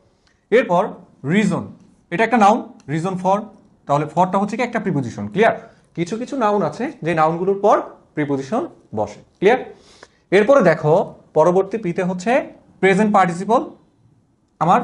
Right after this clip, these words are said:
নাউনের পরে বসতে পারে, ঠিক আছে? সেটা কেমন? যে প্রেজেন্ট পার্টিসিপল বলতে আমরা, আহ, পূর্ববর্তী ক্লাসে বুঝিয়েছি যে হচ্ছে, আহ, ভার্বের সাথে আইএনজি থাকবে। আর যারা হচ্ছে বিস্তারিত দেখতে চাও, আমাদের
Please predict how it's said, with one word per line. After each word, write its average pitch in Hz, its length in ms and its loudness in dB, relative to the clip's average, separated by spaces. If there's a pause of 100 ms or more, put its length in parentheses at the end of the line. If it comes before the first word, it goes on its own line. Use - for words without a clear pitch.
(120)
নাউনের 165 320 0
পরে 208 140 -2
বসতে 151 280 -6
পারে, 95 180 -12 (280)
ঠিক 226 120 4
আছে? 233 180 -2 (100)
সেটা 170 200 -4
কেমন? 226 260 0 (640)
যে 151 420 -2
প্রেজেন্ট 208 300 4
পার্টিসিপল 220 340 2
বলতে 208 260 2
আমরা, 214 240 2
আহ, 147 380 -2
পূর্ববর্তী 208 420 0
ক্লাসে 202 260 -2
বুঝিয়েছি 196 520 -2
যে 170 140 -4
হচ্ছে, 180 460 -4 (280)
আহ, 123 400 0
ভার্বের 151 220 0
সাথে 202 180 0
আইএনজি 185 260 2
থাকবে। 185 520 -4
আর 120 240 -2
যারা 139 180 0
হচ্ছে 170 180 -4
বিস্তারিত 196 360 0
দেখতে 196 240 -2
চাও, 247 160 2
আমাদের 185 240 0